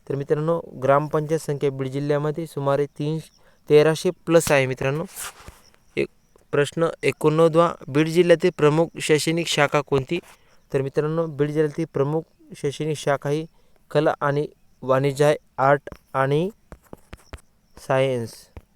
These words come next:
सायन्स आहे. प्रश्न नव्वदवा, बीड जिल्ह्यातील प्रमुख सहकारी संस्था कोणती? तर मित्रांनो, बीड जिल्ह्यातील जी काही प्रमुख सहकारी संस्था आहे ती जिल्हा मध्यवर्ती बँक डीसीसी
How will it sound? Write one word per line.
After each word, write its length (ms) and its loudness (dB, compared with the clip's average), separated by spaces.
सायन्स 440 -4
आहे. 160 -8
प्रश्न 420 6
नव्वदवा, 520 8
बीड 280 2
जिल्ह्यातील 520 4
प्रमुख 320 4
सहकारी 440 4
संस्था 380 0
कोणती? 360 -2
तर 80 0
मित्रांनो, 420 0
बीड 160 -4
जिल्ह्यातील 420 0
जी 80 -10
काही 200 2
प्रमुख 340 -4
सहकारी 360 -2
संस्था 320 -6
आहे 100 -2
ती 160 -8
जिल्हा 320 4
मध्यवर्ती 640 0
बँक 360 -2
डीसीसी 580 -4